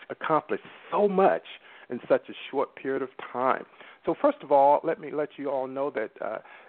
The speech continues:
Jordan, uh, Foley is an active, uh, Navy personnel. He's with the U S Navy. He's a, a Navy, a U S Navy Academy graduate. Uh, he's also, uh, focused in on, uh, Chinese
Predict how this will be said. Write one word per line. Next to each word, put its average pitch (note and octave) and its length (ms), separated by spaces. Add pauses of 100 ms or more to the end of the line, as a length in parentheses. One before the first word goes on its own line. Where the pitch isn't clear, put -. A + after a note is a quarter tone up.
(120)
Jordan, D#3 460 (140)
uh, A#2+ 80 (100)
Foley B2+ 480
is B2 140
an A#2 240
active, C3 400 (140)
uh, A#2+ 100
Navy C#3+ 560 (100)
personnel. D#3+ 580 (280)
He's C3+ 120
with D3 140
the - 120
U C#3 140
S B2+ 140
Navy. C#3 400
He's C#3+ 180
a, A2+ 140 (300)
a B2 80
Navy, D3 320
a C3 80 (100)
U D3 160
S C#3 140
Navy C3+ 260
Academy B2+ 400
graduate. D#3+ 600 (480)
Uh, A#2+ 240
he's D#3 160 (160)
also, B2+ 580 (300)
uh, A2+ 260 (840)
focused F3 460
in D#3 220 (100)
on, B2 440 (140)
uh, G#2+ 320 (460)
Chinese C#3+ 460